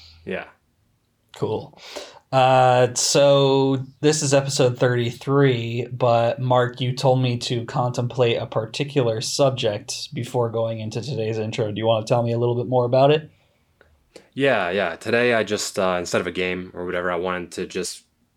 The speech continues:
Speaker 1: see if we could talk about audiobooks. Like, uh, first of all, are you, are you a fan of audiobooks, of that medium?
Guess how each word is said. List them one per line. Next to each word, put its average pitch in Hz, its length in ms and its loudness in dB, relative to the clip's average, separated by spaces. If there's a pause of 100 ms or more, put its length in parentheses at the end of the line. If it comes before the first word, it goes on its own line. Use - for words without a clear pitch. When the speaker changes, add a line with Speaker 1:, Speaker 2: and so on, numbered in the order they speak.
Speaker 1:
see - 140 -4
if 92 80 -6
we 92 80 -4
could 87 160 -8 (180)
talk 92 220 -6
about 92 220 -2 (100)
audiobooks. - 560 -10
Like, 82 220 -10 (420)
uh, 80 240 -10 (160)
first 113 200 -4
of 95 60 -10
all, 90 160 -2
are 90 100 -4
you, 90 440 -8 (100)
are 90 40 -10
you 92 100 -6
a 87 40 -10
fan 98 480 -8 (220)
of 101 120 -12
audiobooks, 101 500 -6
of 85 100 -10
that 85 180 -8
medium? 95 420 -8